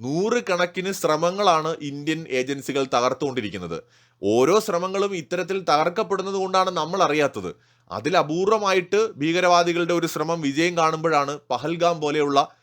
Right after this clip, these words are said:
സംഭവങ്ങൾ ആവർത്തിക്കുന്നത്. നമ്മുടെ ഏജൻസികൾ എണ്ണയിട്ട യന്ത്രം പോലെ പ്രവർത്തിക്കുന്നത് കൊണ്ടാണ് ഭീകരവാദികൾക്ക് ഇന്ത്യയിൽ കയറി ഒരു പരിധി വിട്ട്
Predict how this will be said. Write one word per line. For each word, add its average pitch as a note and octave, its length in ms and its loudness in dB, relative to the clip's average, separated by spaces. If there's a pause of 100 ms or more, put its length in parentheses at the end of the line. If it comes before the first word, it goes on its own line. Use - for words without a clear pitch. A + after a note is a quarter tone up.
(120)
സംഭവങ്ങൾ D#3 540 0
ആവർത്തിക്കുന്നത്. A#2 640 -2 (420)
നമ്മുടെ A2+ 260 2
ഏജൻസികൾ F3 640 2
എണ്ണയിട്ട E3+ 580 0
യന്ത്രം F3 520 0
പോലെ F3 240 4
പ്രവർത്തിക്കുന്നത് E3+ 640 -2
കൊണ്ടാണ് E3+ 360 2
ഭീകരവാദികൾക്ക് D#3+ 760 2
ഇന്ത്യയിൽ D#3 300 -2
കയറി D3+ 360 0
ഒരു C#3 220 -4
പരിധി D3 320 2
വിട്ട് D3+ 260 -4